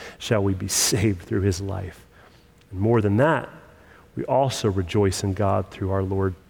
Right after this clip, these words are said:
Je-, Lord Jesus Christ, through whom we have now received reconciliation. Look,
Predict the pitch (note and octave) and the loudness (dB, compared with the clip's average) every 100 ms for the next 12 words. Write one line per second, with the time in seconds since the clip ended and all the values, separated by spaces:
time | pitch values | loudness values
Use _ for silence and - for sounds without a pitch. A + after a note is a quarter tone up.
0 | _ - - F#2 F#2+ A2 G#2+ A2 G#2+ G2 | _ -18 -10 -8 -8 -10 -4 2 2 2
1 | G#2 F#2 F#2 - A2 F#2+ - - - - | -2 -2 -4 -4 -2 -2 -4 -10 -18 -18
2 | - G#2 - G#2 F#2+ F#2+ E2+ F#2+ F#2 F#2+ | -8 -6 -2 0 0 0 -2 -2 -2 0
3 | F#2+ F#2+ F#2+ - G2 F2+ F#2 F2 F2+ - | 0 -2 -4 -4 -4 -4 -6 -8 -10 -6
4 | G2 F#2 G2 F#2+ - A#2 - - - - | -6 -4 -8 -10 -12 -14 -18 -20 -20 -20
5 | - - - _ _ _ A2+ G#2 | -20 -20 -20 _ _ _ -2 -2